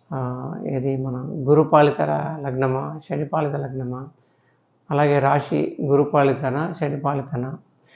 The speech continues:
తర్వాత ఇప్పుడు ప్రస్తుతం మహాదశ ఏంటిది, దాన్ని బట్టి ఈ ఎఫెక్ట్స్ అనేవి ఉంటాయి. For example, సపోజ్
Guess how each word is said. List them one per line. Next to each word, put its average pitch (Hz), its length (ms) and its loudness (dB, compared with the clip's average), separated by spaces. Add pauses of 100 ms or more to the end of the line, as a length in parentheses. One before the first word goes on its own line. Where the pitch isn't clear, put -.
(240)
తర్వాత 165 240 10
ఇప్పుడు 165 260 6
ప్రస్తుతం 160 460 2
మహాదశ 143 460 2
ఏంటిది, 131 560 -2
దాన్ని 156 280 4
బట్టి 208 400 -2 (600)
ఈ - 20 2
ఎఫెక్ట్స్ 165 360 2
అనేవి 160 220 4
ఉంటాయి. 139 400 -2 (600)
For 143 140 2
example, 147 600 2 (880)
సపోజ్ 151 840 2